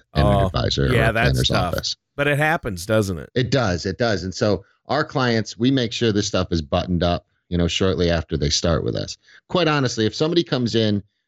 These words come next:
Speaker 1: to me and they're like, "I need financial help," uh, the first, one of the first things I ask them is, "Do you have your legal documents in place?"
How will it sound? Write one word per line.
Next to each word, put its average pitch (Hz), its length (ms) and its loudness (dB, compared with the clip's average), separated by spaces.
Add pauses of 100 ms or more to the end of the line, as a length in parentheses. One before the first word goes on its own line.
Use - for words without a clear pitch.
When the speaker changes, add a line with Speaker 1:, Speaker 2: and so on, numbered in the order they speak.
(120)
Speaker 1:
to 113 100 -2
me 90 300 2
and 85 100 -2
they're 92 80 -2
like, 90 220 0
"I 117 160 0
need 123 240 0
financial 95 540 -2
help," 80 280 -2 (720)
uh, - 120 -12
the 110 120 0
first, 135 320 -2
one 131 160 0
of 123 60 0
the 104 60 0
first 110 300 -2
things 92 220 -2
I 85 100 0
ask 87 280 0
them 80 120 -2
is, 78 200 0 (280)
"Do 113 80 0
you 127 220 0
have 85 420 -2
your 90 180 0
legal 90 320 2
documents 64 560 -8
in - 100 -14
place?" - 440 -14